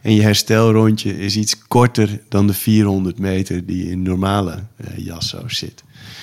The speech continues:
Dus, eh, dat, dat is vooral het verschil. En, ehm, ja, en het is altijd wel, het is sowieso een pittige training, omdat het veel is op een, ehm,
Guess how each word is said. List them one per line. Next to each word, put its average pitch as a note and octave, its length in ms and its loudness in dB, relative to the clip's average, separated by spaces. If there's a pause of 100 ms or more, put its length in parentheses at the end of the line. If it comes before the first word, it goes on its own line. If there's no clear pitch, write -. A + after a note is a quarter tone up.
(240)
Dus, - 200 -6
eh, F#2+ 120 -12
dat, G#2+ 300 -4
dat G#2+ 220 -8
is G#2 120 -10
vooral F2+ 320 -6
het - 100 -4
verschil. B2+ 460 -4 (520)
En, F#2+ 320 -8
ehm, F#2 440 -6 (1080)
ja, G2 200 -2
en G#2 80 -2
het G2 80 -2
is A#2 160 2
altijd A2+ 260 0
wel, G#2+ 340 0
het G#2 160 -6
is G#2+ 120 2
sowieso G#2 400 0
een G2+ 140 -4
pittige G#2+ 400 -6
training, G2 440 0
omdat F#2+ 280 -8
het - 160 -20
veel G#2 460 -8
is F#2 380 -8
op F#2+ 200 -10
een, F#2 280 -6
ehm, F#2+ 360 -4